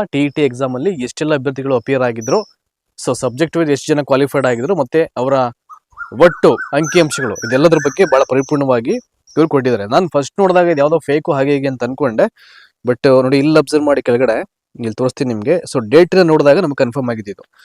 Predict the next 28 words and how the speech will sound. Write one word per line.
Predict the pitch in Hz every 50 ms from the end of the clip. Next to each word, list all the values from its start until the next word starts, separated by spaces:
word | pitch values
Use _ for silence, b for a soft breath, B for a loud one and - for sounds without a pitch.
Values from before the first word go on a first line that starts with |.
| b b b b b
ನೋಡಿ, | 151 151 156
ಮೂರನೇ | 135 127 135 160 190 185 190 196 190 -
ತಾರೀಕು | 175 160 160 160 - 220 180
ಐದನೇ | 143 147 147 151 160
ತಿಂಗಳು | 147 - 139 143 175
ಎರಡ್ | 185 139 131
ಸಾವಿರದ | - 156 143 135 123
ಇಪ್ಪತ್ತೈದನೇ | - _ 135 123 - - 120 127 123 127
ಇಸ್ವಿ, | 120 101 - _ 98
ಅಂದ್ರೆ | 95 113 147 160 131
ಇದೇ | 123 156 165
ತಿಂಗಳು | 143 - 156 156 160 156
ಮೂರನೇ | 139 135 143 143 151 143 -
ತಾರೀಕಲ್ಲಿ | 139 127 127 - - 156 190 165
ಈ |
ಒಂದು | 139 131 127 127 123 123 113 107 104 _ _ _ _ _ _ _ _ _ _ _
ಪಟ್ಟಿಯನ್ನ | 139 139 - - 165 175 131 160
ಪ್ರಿಪೇರ್ | 185 - - 123 123 - 160 170 156
ಮಾಡಿ | 139 127 120 117 139 214 247 _ _ _ _ _ _ _ _ _ _ _ _ -
ಅವರು | 127 131 151 175 208 185 165 139 127 120 117 117
ಮಾಡ್ಕೊಂಡಿದ್ರು | 127 139 139 - 156 139 135 135 135
ಅನ್ಸುತ್ತೆ. | 127 110 110 - 104
Maybe | 98 123 139 143 135 107
ಯಾರೋ | 104 113 127 151
ಒಂದು | 156 156 156 151
ಪಿಕ್ | _ _ 143 131 _ - 160
ಅನ್ನ | 147 143 147 139 139 135 131 127 123
ಅವರು | 123 123 123 123 123 123 120 117